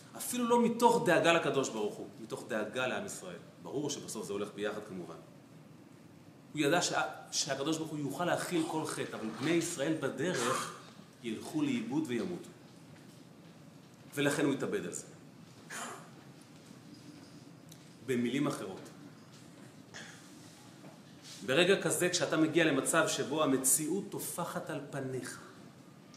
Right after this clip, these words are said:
והחיים מציגים לך מצג אחר מאשר אתה ציפית שיקרה, לפי התורה, לפי ההלכה, מה נדרש ממך? מה אתה אמור לעשות? קוראים לזה ניסיון.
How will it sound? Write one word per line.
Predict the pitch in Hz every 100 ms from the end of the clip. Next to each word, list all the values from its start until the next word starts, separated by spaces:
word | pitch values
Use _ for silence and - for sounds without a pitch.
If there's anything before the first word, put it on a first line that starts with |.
| - - - - - - -
והחיים | 147 147 - 185 226
מציגים | 226 - 165 170 220
לך | 214
מצג | 185 165 160 220 185
אחר | 175 - - 214 214 208
מאשר | 190 - 180 151
אתה | 160
ציפית | - - - 180 185
שיקרה, | - 208 208 233 208 - 143
לפי | 135 330
התורה, | 339 262 233 240 233
לפי | 175 - 220
ההלכה, | 202 185 151 - 170 165 - - - - - - - - - - - -
מה | 135 202
נדרש | 240 - 190 202 185 -
ממך? | 123 - - - - - - - - - - - - - - - - - - - -
מה | 147 190
אתה | 196 175
אמור | 175 165
לעשות? | 139 - 107 - - - - - - - - - - - -
קוראים | 135 165
לזה | 185 160
ניסיון. | 151 - 139 135 131 110